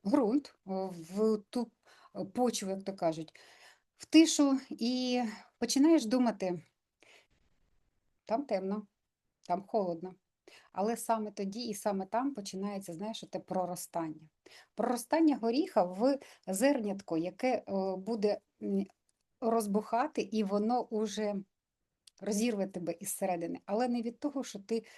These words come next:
зіпсувалася, а від того, що ти вже готова дати щось нове.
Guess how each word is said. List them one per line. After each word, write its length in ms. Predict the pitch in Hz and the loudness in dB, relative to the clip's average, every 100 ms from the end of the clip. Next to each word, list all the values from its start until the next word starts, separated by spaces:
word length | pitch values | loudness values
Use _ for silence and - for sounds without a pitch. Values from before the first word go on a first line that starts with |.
| - | -16
зіпсувалася, 760 | 190 202 196 185 170 165 170 - | -10 -10 -8 -4 -2 -2 -6 -8
а 60 | 190 | -8
від 160 | 190 | -6
того, 200 | 196 233 | -4 -2
що 140 | 208 196 | -4 -6
ти 140 | 196 | -8
вже 200 | 175 175 | -8 -6
готова 440 | 185 175 - 254 196 | -8 -6 -4 -4 -4
дати 300 | 160 196 175 | -6 -8 -10
щось 300 | - 175 - | -14 -12 -10
нове. 260 | 175 160 | -12 -12